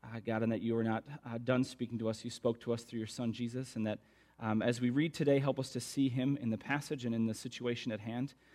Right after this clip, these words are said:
uh, despite all the different ways in which, uh, we as people here on earth, that your creation has failed you, God. You have not failed us. So be with us as we learn here today. Uh, use my words in this time to, uh, illuminate your, uh, your work in our lives.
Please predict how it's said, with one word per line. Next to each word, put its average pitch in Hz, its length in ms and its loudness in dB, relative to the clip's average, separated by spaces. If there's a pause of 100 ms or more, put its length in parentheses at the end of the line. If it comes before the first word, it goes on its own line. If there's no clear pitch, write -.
(220)
uh, 110 80 0
despite 117 460 2
all 131 200 2
the 135 80 2
different 127 300 2
ways 120 320 6
in 113 100 2
which, 113 300 0 (340)
uh, 107 240 2 (100)
we 139 300 4
as 123 140 4
people 143 380 0
here 127 200 2
on 120 120 4
earth, 131 220 0
that 113 80 -4
your 117 140 0
creation 110 440 -2
has 107 320 -4 (300)
failed 127 340 4
you, 123 60 0
God. 110 300 2
You 113 60 0
have 107 80 0
not 107 180 0
failed 101 260 -4
us. 95 360 -8
So 101 300 -8
be 131 120 4
with 139 160 2
us 123 200 2
as 113 120 -4
we 117 100 2
learn 135 240 6
here 151 140 2
today. 151 360 4 (400)
Uh, - 80 -6
use 120 220 0
my 127 140 6
words 131 300 2
in 120 60 0
this 113 140 -2
time 123 300 0
to, 110 240 -2
uh, 107 60 4
illuminate 127 380 2
your, 113 240 2 (300)
uh, 104 260 -2
your 110 300 0 (260)
work 123 260 2
in 117 120 -4
our 107 140 2
lives. 92 380 -6